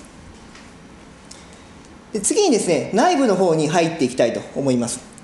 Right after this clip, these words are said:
ここは特別養護老人ホームというふうな施設になりますので、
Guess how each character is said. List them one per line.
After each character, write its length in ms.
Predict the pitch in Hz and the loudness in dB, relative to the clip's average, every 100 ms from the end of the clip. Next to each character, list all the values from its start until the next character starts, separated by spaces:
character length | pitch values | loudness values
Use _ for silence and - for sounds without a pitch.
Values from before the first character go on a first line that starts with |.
| - - - - | -20 -20 -10 -6
こ 100 | 226 | 0
こ 100 | 285 | 2
は 260 | 269 - | 2 0
特 200 | 240 233 | 0 0
別 240 | 302 349 302 | 0 0 0
養 160 | 330 | 0
護 100 | 311 | 2
老 160 | 311 311 | 2 0
人 220 | 269 294 | 0 2
ホ 120 | 277 | 2
ー 20 | 240 | 2
ム 120 | 170 | 0
と 160 | 107 - 180 | -4 -4 -2
い 80 | |
う 20 | 180 | 0
ふ 60 | |
う 40 | 190 | 0
な 100 | 131 | 0
施 80 | 156 | -2
設 180 | 143 | -2
に 60 | 127 | -2
な 80 | 113 | 0
り 60 | |
ま 120 | 117 123 | -2 -4
す 120 | 123 | -4
の 60 | |
で、 320 | 123 151 127 | 0 0 -2